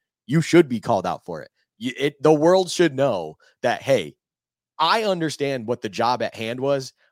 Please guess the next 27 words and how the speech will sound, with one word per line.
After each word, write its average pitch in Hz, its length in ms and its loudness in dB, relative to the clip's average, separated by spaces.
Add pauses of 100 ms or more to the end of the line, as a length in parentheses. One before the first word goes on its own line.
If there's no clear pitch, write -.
(140)
I 143 200 2
gave 143 320 -4
him 156 180 -6
the 143 80 -8
tools 131 640 -2 (220)
to 143 120 -4
hopefully 151 440 -2
be 135 240 -8
as 123 100 -10
successful 143 540 -8
as 131 100 -8
he 127 80 -10
possibly 131 440 -6
could. 123 380 0 (460)
And 120 200 -8
this 185 360 -4 (380)
bleep 180 360 -4 (600)
screwed 165 400 0
it 139 120 0
up." 92 240 -6 (560)
And 135 140 -2
it's 135 160 -6
like, 117 280 -2 (340)
get 165 220 -4
called 180 240 2
out. 139 260 -2 (280)
Like, 147 220 0